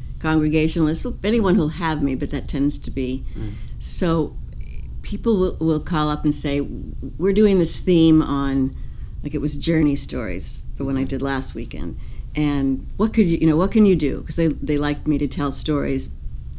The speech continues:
Speaker 1: and weave in the theme.
Speaker 2: Right.
Speaker 1: So I did a whole thing on hero sto-, you know, the hero journey, hero
Speaker 2: Right.
Speaker 1: heroine journey. And that was really fun. It definitely is work because you're, you know, you're,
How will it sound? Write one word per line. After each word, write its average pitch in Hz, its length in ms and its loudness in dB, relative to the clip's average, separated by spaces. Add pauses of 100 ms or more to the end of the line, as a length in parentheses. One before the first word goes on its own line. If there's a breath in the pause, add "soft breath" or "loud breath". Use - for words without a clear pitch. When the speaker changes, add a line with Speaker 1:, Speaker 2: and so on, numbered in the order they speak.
(120)
Speaker 1:
and 143 180 2
weave 156 240 6
in 135 240 2
the 131 80 0
theme. - 500 -2 (280 loud breath)
Speaker 2:
Right. 110 160 -6 (160)
Speaker 1:
So 170 340 0
I 160 80 4
did 156 220 2
a 151 60 2
whole 151 200 -2
thing 156 280 2
on 156 140 4
hero 185 280 2
sto-, - 320 -4
you 143 100 0
know, 143 100 0
the 143 100 -2
hero 165 280 2
journey, 135 420 -4
hero 143 280 -2
Speaker 2:
Right. 156 80 -2
Speaker 1:
heroine 135 380 -2
journey. 104 360 -6 (540 loud breath)
And 143 320 0
that 135 160 -2
was 143 300 -4 (120)
really 277 280 4
fun. 151 520 0 (100)
It - 280 -8
definitely 185 340 4
is 156 140 2
work 190 540 -2
because 151 460 -2
you're, 147 280 -2 (640 loud breath)
you 151 120 -6
know, 147 60 0
you're, 143 180 0